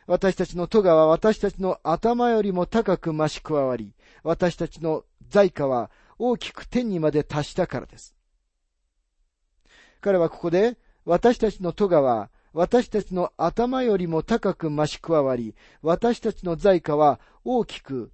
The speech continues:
天にまで達したからですと言っているのです。問題があるからといって教会から出ていくことはたやすいことです。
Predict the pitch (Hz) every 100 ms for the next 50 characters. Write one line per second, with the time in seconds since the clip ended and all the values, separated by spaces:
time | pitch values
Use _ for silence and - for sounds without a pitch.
0 | - - 269 240 175 165 175 165 - 147
1 | - - 185 185 170 160 175 - 202 151
2 | 160 _ 190 147 101 - - _ _ _
3 | _ _ _ _ _ _ _ _ _ _
4 | _ _ - 208 233 226 214 220 208 190
5 | 175 170 160 - 170 - 226 247 226 233
6 | 214 208 170 254 233 185 - 170 160 208
7 | 175 143 170 214 214 202 135 104 87 90
8 | -